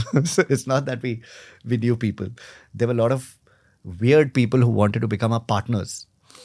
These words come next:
and they didn't have white money to invest. It wa-, it, it was that sort of a situation where everybody said, "Listen, we'll give you whatever cash is there." And we said, "Listen, how can we work with cash? Are you,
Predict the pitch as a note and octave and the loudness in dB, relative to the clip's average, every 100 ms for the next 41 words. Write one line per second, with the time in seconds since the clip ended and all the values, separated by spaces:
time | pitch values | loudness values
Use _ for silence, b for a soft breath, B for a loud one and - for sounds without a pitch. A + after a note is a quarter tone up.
0 | b b - - A#2 G#2+ A2+ B2+ A#2+ A#2 | b b -8 -4 0 0 0 2 2 0
1 | - _ _ _ _ _ _ _ - G2+ | -10 _ _ _ _ _ _ _ -14 0
2 | G#2+ A#2 A2+ G#2+ G#2+ G#2 G2 C3+ - - | 0 2 -2 -2 -2 -4 -2 -4 -6 -14
3 | b b _ _ _ _ _ A#2 A2 B2+ | b b _ _ _ _ _ -2 0 0
4 | A#2+ A#2+ B2 A2+ A2 A2+ B2 A#2 A2+ B2+ | 0 2 0 2 2 4 2 2 0 -2
5 | A#2+ D3 A#2 - - - G#2 G#2 G#2 A#2 | -2 0 -2 -2 -8 -4 -4 -2 -6 -4
6 | A#2 A2+ G#2+ G2+ G2+ G#2+ G2+ F#2 - - | -4 -4 -4 -6 -6 -6 -6 -8 -14 -8
7 | A2+ G#2 G2+ A2 G2 G#2+ A2 - G#2 F#2+ | -6 -4 -4 -2 -2 -2 -4 -4 -2 -2
8 | F2+ G2 G#2+ b b b b b - G2+ | -6 -10 -16 b b b b b -12 -10
9 | - G2 G2 B2+ F#2 A2+ A#2 G2 G2+ G#2+ | -8 -8 -6 -8 -8 -2 0 0 0 -2
10 | - G2 G#2 - G#2 G#2 | 0 0 0 -2 -2 -4